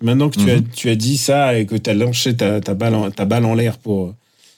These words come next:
Speaker 1: euh, t'as remis, t'as remis la balle en jeu, comme on dit, pour, euh, pour, euh, pour, euh, Ryuga Gotoku, moi, je vais refaire la même chose. Euh, je vais parler d'un film,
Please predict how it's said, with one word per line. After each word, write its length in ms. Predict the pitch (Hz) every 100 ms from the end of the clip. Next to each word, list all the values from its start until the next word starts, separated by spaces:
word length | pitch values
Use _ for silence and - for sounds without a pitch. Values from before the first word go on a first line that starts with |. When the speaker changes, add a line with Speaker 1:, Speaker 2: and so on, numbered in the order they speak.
| _ -
Speaker 1:
euh, 120 | 104
t'as 160 | 95 95
remis, 320 | 98 123 151
t'as 120 | 147
remis 160 | 135 165
la 100 | 143
balle 160 | 139 131
en 100 | 127
jeu, 200 | 110 120
comme 160 | 110
on 80 | 104
dit, 160 | 98 101
pour, 320 | - 117 101
euh, 560 | 101 98 92 90 90 98 _ _ _
pour, 240 | 110 92
euh, 160 | 90 90
pour, 320 | - 98 98
euh, 140 | 98
Ryuga 260 | 98 113 113
Gotoku, 340 | 107 107 120
moi, 200 | 190 196
je 120 | 196 135
vais 80 |
refaire 300 | 107 107 113
la 60 | 107
même 140 | 107
chose. 320 | 98 180 214 - - _ _ _ _ _ _ _ _ _ _ 127
Euh, 260 | 117 113 -
je 140 | 123 110
vais 120 | 139
parler 240 | 156 151
d'un 140 | 156 127
film, 420 | - 123 160